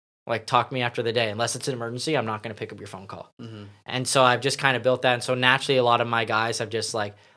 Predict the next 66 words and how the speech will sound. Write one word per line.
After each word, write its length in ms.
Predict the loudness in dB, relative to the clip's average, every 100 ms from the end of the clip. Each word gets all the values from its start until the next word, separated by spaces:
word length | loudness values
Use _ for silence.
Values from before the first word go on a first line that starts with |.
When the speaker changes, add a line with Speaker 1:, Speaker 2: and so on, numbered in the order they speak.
| -4
Speaker 1:
like 80 |
I 40 | 2
said, 180 | 2 4
Dallas 300 | 4 4 2
is, 80 | 0
like, 320 | -2 -2 -14
the 300 | -8 -6 -4
soft 360 | -4 0 0 4
mother, 280 | 4 4 2
right? 300 | 0 0 0
So 240 | 0 0
Speaker 2:
Mm-hmm. 160 | -2 -12 -20 _
Speaker 1:
they 100 | -2
go 160 | 6 6
to 60 |
Dallas 380 | 6 4 4 2
if 80 | -2
they 80 | -4
need 180 | -4 -6
something. 300 | -6 -6 -6
And 160 | -8 0
I 180 | 6 8
want 260 | 8 6 4
to 100 | -2
be 140 | -2
more 280 | 0 2 2
of, 120 | 0
like, 220 | -4 -4
that 200 | -4 -4
type 220 | -6 -6
of 160 | -6 -6
leader 420 | -4 4 4 2 -8 -20 _
where, 100 | 0
like, 180 | 2 0
if 80 | 0
something 220 | 0 2
goes 180 | 2 2
wrong, 220 | 0 0
call 400 | -6 0 0 0
me. 320 | -2 -8 -10 -18 -20 _ _ _ _ _
And 220 | -4 -2
so, 360 | 2 4 6 4
but 180 | 2 4
I've 200 | 6 8
always 240 | 8 6 4
had 120 | 2
the 40 |
mentality, 420 | 2 4 6 6
like, 220 | 4 -2 -2
"Dude, 200 | -4 -2
like, 260 | -6 -8 -8
I'm 80 | -6
gonna 100 | -2
sell 160 | -2
ten 240 | -2 -6 -4
today. 220 | 0 0
Don't 200 | -2 -6
talk 200 | -4 -6
to 60 | -6
me 60 |
till, 220 | -10 -10 -8
till 160 | -8
I 40 | -8
sell 220 | -6 -10
ten." 240 | -10 -12 -10
'Cause 180 | -10